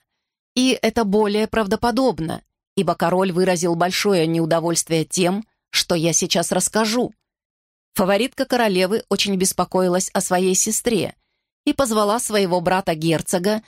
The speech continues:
своего мужа и мужа сестры, чтобы посоветоваться, как быть. В итоге, пока герцог находился в личных покоях сестры,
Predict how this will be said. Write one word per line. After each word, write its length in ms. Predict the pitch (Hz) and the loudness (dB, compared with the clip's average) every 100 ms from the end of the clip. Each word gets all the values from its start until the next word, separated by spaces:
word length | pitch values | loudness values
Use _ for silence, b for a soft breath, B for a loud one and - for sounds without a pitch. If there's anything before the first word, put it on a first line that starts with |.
| b b | b b
своего 480 | - 185 202 175 180 | 0 2 2 2 0
мужа 420 | 165 208 233 202 | 2 2 2 0
и 180 | - 185 | 0 0
мужа 280 | 185 180 170 | 2 2 0
сестры, 600 | - - - 185 220 b b b | 0 -2 0 0 -2 b b b
чтобы 300 | - 196 175 | -4 -2 0
посоветоваться, 720 | 185 185 170 170 180 170 - | -2 0 0 0 0 -2 -2
как 220 | 202 214 202 | -2 -2 0
быть. 420 | 180 143 - - _ _ _ - | -2 -2 -8 -12 _ _ _ -2
В 140 | 180 | 0
итоге, 540 | 185 214 - 170 165 147 b b - | 2 2 0 0 -4 -6 b b -6
пока 240 | 190 208 | -2 -2
герцог 480 | 170 214 - 269 - | 0 -2 -2 -4 0
находился 600 | 185 190 185 190 208 185 | 0 2 0 0 0 0
в 60 | 180 | 0
личных 400 | 208 - 175 - | 0 -2 -2 -4
покоях 400 | 165 196 170 151 | -2 0 0 0
сестры, 560 | 165 - - 220 262 | -2 -2 0 0 -2